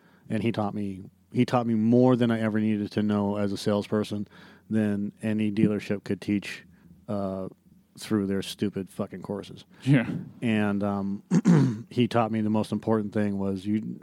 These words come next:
Speaker 1: I don't care about him. I don't care about that guy. He knows nothing. He was just trying to,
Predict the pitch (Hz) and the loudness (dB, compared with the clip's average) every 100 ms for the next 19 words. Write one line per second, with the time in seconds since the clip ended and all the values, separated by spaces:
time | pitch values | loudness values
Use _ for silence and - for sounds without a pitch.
0 | 113 110 117 113 - 117 107 95 101 92 | -4 0 0 0 0 2 2 -2 -8 -12
1 | - _ _ _ - 110 107 113 104 98 | -18 _ _ _ -4 -4 0 0 0 -2
2 | 98 98 101 90 - _ _ _ _ - | -4 -4 -4 -6 -14 _ _ _ _ 0
3 | 110 113 107 101 104 - - _ _ _ | 4 4 2 2 -2 -4 -14 _ _ _
4 | _ 104 101 95 107 - - - 107 104 | _ -2 0 0 -2 -4 -8 -2 0 0
5 | 107 | -2